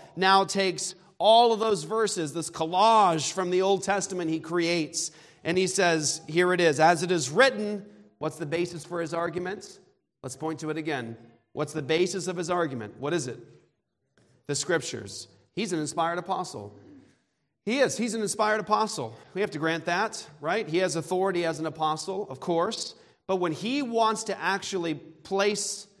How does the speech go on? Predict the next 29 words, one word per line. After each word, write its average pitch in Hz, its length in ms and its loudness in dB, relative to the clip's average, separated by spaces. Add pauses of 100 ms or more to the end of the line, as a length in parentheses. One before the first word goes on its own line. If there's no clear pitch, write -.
(680)
a 147 60 -6
solid 214 480 4
foundation 196 720 -2
for 160 160 -4
his 160 260 -2
gospel 180 520 -2
and 143 80 -4
how 180 240 0
you 175 220 0
know 175 340 2
what 185 200 -2
he 190 160 -4
is 180 160 -4
saying 170 340 -4
is 165 140 -4
true, 170 240 -2
where 147 200 -4
does 143 140 -8
he 147 80 -6
go? 139 220 -4
He 131 100 -8
goes 139 280 -6
to 139 80 -8
the 127 100 -8
word 131 240 -4
of 127 60 -8
the 123 60 -8
living 120 260 -10
God. 92 260 -12